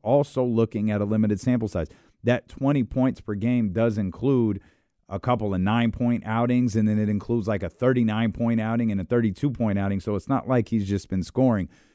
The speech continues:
twenty across the board, you know, for the last seven games. He still had those same ups and downs.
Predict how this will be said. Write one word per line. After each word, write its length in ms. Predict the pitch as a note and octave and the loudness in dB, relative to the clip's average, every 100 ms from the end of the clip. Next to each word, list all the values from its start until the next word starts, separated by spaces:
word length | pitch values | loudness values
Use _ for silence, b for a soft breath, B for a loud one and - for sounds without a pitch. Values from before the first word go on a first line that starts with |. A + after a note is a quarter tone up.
| b b | b b
twenty 360 | - D3 B2+ | 2 4 4
across 380 | A2 - B2+ A2 | 2 0 0 0
the 100 | - | -2
board, 540 | E2+ A2+ D3+ G2+ E2+ - _ _ _ - | -2 2 4 2 0 -6 _ _ _ -4
you 80 | A#2+ | 0
know, 120 | A2 | 0
for 160 | - | 0
the 100 | G2+ | -2
last 320 | F#2+ A2 G#2 - | 0 0 0 0
seven 380 | A#2+ G2+ F#2+ | 0 0 -2
games. 400 | F2+ A#2+ G#2+ F2+ | 0 0 0 -2
He 100 | C#3 | -4
still 380 | C#3+ - D3+ D#3+ | -4 -2 0 2
had 260 | B2+ A2 G#2+ | 2 -2 -2
those 220 | G#2 G2 | -2 -4
same 400 | - A2+ A2 F#2+ b b b | -2 0 0 -2 b b b
ups 320 | - C3 - G#2+ | 0 0 0 -4
and 140 | F#2 | -2
downs. 500 | A#2 C#3 A2+ F#2+ F#2 | 2 2 2 -2 -6